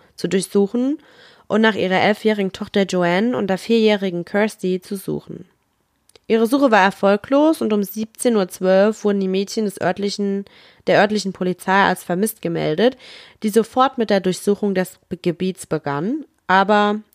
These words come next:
auch ihre Bemühungen blieben erfolglos.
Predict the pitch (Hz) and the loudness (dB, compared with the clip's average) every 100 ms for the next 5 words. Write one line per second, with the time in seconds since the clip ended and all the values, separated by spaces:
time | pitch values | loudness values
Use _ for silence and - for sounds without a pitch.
0 | _ 233 - 254 208 175 160 160 156 180 | _ -8 -2 0 2 0 -4 -4 -2 -2
1 | 208 190 180 - - - - _ 85 - | -2 -4 -4 -4 -6 -6 -10 _ -14 -14
2 | - | -16